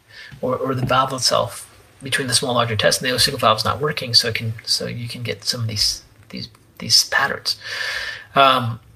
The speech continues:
and actually, and, and so as soon as someone's hypothyroid, they go on thyroid replacement, they feel a lot better. And one of the most common symptoms of undiagnosed hypothyroidism is just chronic constipation, and you can add sibo on, on top of that. So thyroid hormones are critical in activating,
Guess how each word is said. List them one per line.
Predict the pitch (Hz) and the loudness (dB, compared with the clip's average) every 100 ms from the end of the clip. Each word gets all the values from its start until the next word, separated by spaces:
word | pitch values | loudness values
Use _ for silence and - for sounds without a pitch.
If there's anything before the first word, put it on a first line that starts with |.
| - | -4
and | 160 160 | 2 4
actually, | 165 - - - | 4 2 0 -8
and, | 147 - | -10 -10
and | 143 135 | -2 0
so | 143 | 4
as | - | 4
soon | 160 | 4
as | 151 | 4
someone's | - - - 147 147 139 | 4 6 6 6 4 2
hypothyroid, | 135 - 120 98 104 71 - - | 0 -2 0 2 4 0 -4 -10
they | - | -6
go | 131 | -4
on | 175 | -4
thyroid | 127 131 | -2 -2
replacement, | - 156 - | -2 -4 -6
they | - | -6
feel | - | -4
a | |
lot | - 107 | -2 -2
better. | - - - - - - | -2 -4 -10 -14 -14 -8
And | 147 | 0
one | 143 202 | 4 6
of | |
the | 220 | 6
most | 190 147 - | 4 4 4
common | - 185 208 135 127 | 6 6 4 2 2
symptoms | - 170 180 143 | 2 2 0 0
of | 123 | 0
undiagnosed | 113 147 143 143 139 135 131 | 0 0 0 0 0 -4 -4
hypothyroidism | 135 123 - 98 104 - | -2 -2 0 2 2 0
is | 120 | 0
just | - - | 2 2
chronic | 147 - | -2 -4
constipation, | 131 - - - 76 - 110 - - - - 127 | -2 -2 -4 -4 0 0 -2 -14 -20 -20 -14 -6
and | 127 117 113 | -2 -2 -4
you | 120 | -6
can | 135 | -4
add | 123 120 | -2 2
sibo | - 135 123 | 0 0 0
on, | 113 104 - | 0 -2 -4
on | 120 120 | -4 0
top | - - | 0 0
of | 113 | -4
that. | - - - - - - - - | -6 -6 -14 -16 -16 -18 -10 0
So | - 131 | 2 4
thyroid | 151 151 | 6 6
hormones | 147 147 143 131 | 6 2 2 2
are | 127 123 | 2 0
critical | - 165 160 147 | 4 4 4 0
in | 135 | -2
activating, | 131 - 139 127 127 120 127 | -4 -6 -8 -6 -6 -8 -8